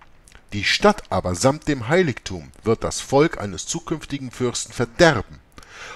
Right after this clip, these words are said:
und sie geht unter in der Überschwemmung, und der Krieg,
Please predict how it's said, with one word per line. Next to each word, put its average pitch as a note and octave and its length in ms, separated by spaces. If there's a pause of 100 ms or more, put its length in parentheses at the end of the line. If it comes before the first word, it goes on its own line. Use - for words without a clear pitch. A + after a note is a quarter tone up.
und A#2 180
sie A#2 120
geht C3 340
unter D#3+ 400
in G2 100
der F#2 140
Überschwemmung, A#2+ 720 (280)
und C#3 200
der D3+ 100
Krieg, - 480